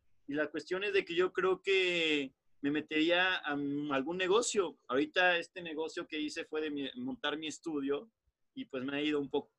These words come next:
bueno, me ha ido bien, no me quejo, pero también me gustan lo, pues, cualquier cosa de negocio, restaurantes, de, me gusta vender de todo. O sea, yo soy mucho de comprar, vender, cuánto le ganamos, utilidad,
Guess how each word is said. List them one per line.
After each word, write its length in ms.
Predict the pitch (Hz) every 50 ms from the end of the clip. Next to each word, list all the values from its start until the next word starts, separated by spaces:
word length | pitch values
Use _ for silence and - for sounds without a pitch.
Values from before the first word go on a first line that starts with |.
| _
bueno, 160 | - 160 143
me 100 | 139 143
ha 20 | 147
ido 180 | 151 147 143
bien, 240 | 135 156 175 170 147 123 120 - _ _ _
no 80 | 123 120
me 120 | 123 123
quejo, 480 | - 156 160 156 156 - - 117 110 - _ _ _ _ _ _
pero 880 | _ 139 139 139 135 135 135 135 131 131 127 127 123 123 123 120 - - _
también 440 | - 143 135 135 135 151 180 214 220
me 100 | 190 170
gustan 340 | 156 156 147 - 180 180 175
lo, 160 | 170 156 -
pues, 200 | - 143 - -
cualquier 340 | - 151 147 143 - 170 170
cosa 200 | 180 185 185 175
de 60 | 170
negocio, 540 | 156 139 127 135 143 135 - - 143 143 143
restaurantes, 1040 | 139 139 135 - - 139 131 131 135 135 135 135 131 - 143 143 139 143 143 143 - - - _ _ _ - - - _
de, 60 | - 127
me 300 | 131 131 123 135 127 127
gusta 340 | 131 143 143 - - 214
vender 260 | 196 170 151 151 160 151
de 140 | 165 156 - -
todo. 120 | - 170 160
O 60 | -
sea, 120 | - 147
yo 80 | 151 160
soy 120 | - 196
mucho 280 | 185 180 180 175 202 190
de 120 | 175 147
comprar, 440 | - - 139 135 - 160 170 180 185
vender, 760 | 175 175 151 147 151 160 170 180 180 185 185 180 180 170 - _ _ _ _
cuánto 300 | - 156 160 151 185 175
le 80 | 165
ganamos, 540 | 151 139 143 151 160 165 170 170 160 135 120
utilidad, 560 | - _ 139 135 135 135 143 151 160 170 -